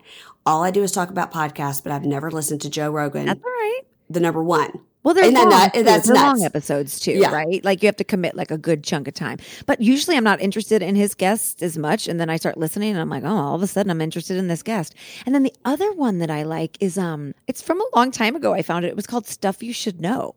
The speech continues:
Speaker 1: Yeah, Stuff You
Speaker 2: Right.
Speaker 1: Should Know. Uh-huh.
Speaker 2: I love those guys. Don't know their names. I really should, 'cause I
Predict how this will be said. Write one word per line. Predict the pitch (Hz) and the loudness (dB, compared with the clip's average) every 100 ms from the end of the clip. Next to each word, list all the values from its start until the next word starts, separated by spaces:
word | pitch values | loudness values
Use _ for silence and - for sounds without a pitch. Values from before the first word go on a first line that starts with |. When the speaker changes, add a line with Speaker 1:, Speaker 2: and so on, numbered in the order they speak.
| _ - 554 554 | _ -2 4 6
Speaker 1:
Yeah, | - | 4
Stuff | - 233 | 0 0
You | 392 | 0
Speaker 2:
Right. | 440 | 0
Speaker 1:
Should | 240 | 0
Know. | 302 - | 0 0
Uh-huh. | 185 | 0
Speaker 2:
I | 190 | 2
love | 440 466 | 0 2
those | 277 214 | 2 2
guys. | - 165 127 - | 2 -2 -2 -2
Don't | 151 143 | -2 0
know | 269 | 0
their | 302 | 0
names. | 311 190 175 254 - | 2 2 0 -2 -2
I | |
really | 147 147 185 | -4 -2 -2
should, | 277 208 160 226 | -2 0 0 -2
'cause | - 180 | -6 -2
I | 185 | -2